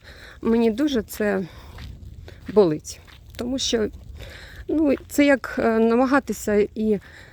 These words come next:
робити все для чогось, але нічого не виходить. Ви розумієте, так у кожного. Хто намагається, старається, але не, немає результату,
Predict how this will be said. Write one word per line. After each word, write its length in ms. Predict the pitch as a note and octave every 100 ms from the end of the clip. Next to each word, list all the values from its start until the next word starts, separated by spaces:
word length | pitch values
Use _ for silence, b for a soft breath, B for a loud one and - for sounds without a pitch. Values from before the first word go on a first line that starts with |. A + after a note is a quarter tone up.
| B -
робити 460 | - G#3+ G3+ A#3+ A#3
все 300 | - - A#3+
для 140 | G#3
чогось, 560 | G#3+ E4 F4 A#3+ F#3 - B B -
але 440 | G#3 G#3+ C#4+ C#4 - -
нічого 400 | G#3 G3+ C4 A3
не 240 | G#3 A3+ A#3 B B B -
виходить. 600 | F3+ - D3 D#3 - - B B
Ви 120 | - A3+
розумієте, 580 | A3 G#3 F#3+ E3 - E3+ - B B B
так 180 | A#3+ B3
у 60 | A#3+
кожного. 640 | - F#3+ - D#3+ E3 E3+ B B B B
Хто 340 | - - A#3 G#3 B B B B B -
намагається, 840 | A3 A#3 G#3+ A3+ A3 - G#3+ G3+ -
старається, 880 | - A3+ A3 A3 G#3 G#3 - F#3+ F3 B B B B B B B B -
але 460 | - G3 G3+ G#3 G3
не, 260 | G#3+ G#3 G3 - _ - B B
немає 420 | G#3+ A#3 G#3+ G3+
результату, 600 | G3+ G3+ B3+ A#4 A#4 G#3+